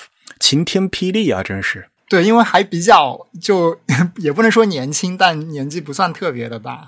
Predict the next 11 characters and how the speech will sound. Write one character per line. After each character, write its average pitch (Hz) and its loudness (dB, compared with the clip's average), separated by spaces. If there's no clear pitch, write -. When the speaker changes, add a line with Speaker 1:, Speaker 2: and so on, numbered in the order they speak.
Speaker 1:
很 185 4
年 202 4
轻 277 2
啊， 233 4
其 165 0
实 143 0
就 123 -2
是。 107 -6
而 131 4
且， 113 2
呃， 147 4